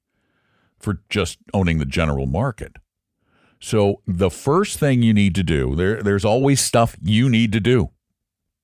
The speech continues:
when you manage your own money. Hate to say it. Go, but it's easy. Go to Talking Real Money and take our risk quiz.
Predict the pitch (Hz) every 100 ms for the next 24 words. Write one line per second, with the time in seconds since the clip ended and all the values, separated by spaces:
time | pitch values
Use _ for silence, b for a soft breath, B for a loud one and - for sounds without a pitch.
0 | _ _ _ _ 82 90 85 95 92 85
1 | 90 87 71 - - 76 - 64 - B
2 | B B B B 85 110 - 113 - -
3 | 92 90 85 - - _ 98 127 139 127
4 | 127 160 160 120 127 139 78 69 71 -
5 | _ _ - 98 - 135 - 170 160 131
6 | 175 - - 76 - -